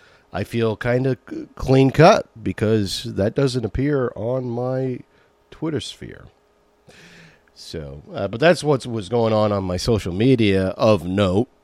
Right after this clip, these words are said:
Uh, basically a sex doll in a trash can. And I saw a, uh, a topless woman,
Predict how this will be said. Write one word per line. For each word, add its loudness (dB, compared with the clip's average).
Uh, -4
basically 2
a 4
sex 0
doll 4
in 2
a 0
trash 0
can. -6
And -2
I -2
saw 0
a, -4
uh, -6
a -6
topless 0
woman, 2